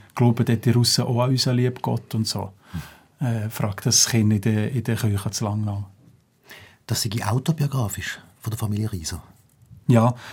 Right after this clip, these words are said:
Speaker 1: der Vater von, äh, Werner Rieser ist, ähm, noch in Georgien aufgewachsen.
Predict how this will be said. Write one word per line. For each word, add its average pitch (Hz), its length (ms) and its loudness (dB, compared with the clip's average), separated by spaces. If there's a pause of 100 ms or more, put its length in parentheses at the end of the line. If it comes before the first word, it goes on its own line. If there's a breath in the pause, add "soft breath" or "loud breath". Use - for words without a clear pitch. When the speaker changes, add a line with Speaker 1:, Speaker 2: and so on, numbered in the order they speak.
(220 loud breath)
Speaker 1:
der 107 380 4 (220)
Vater - 600 -2
von, 127 360 0
äh, 123 400 0
Werner 120 360 0
Rieser 117 320 0 (140)
ist, 113 280 -2
ähm, 104 480 -2 (220)
noch 113 160 4
in 113 160 0
Georgien 117 380 -2
aufgewachsen. 127 540 -6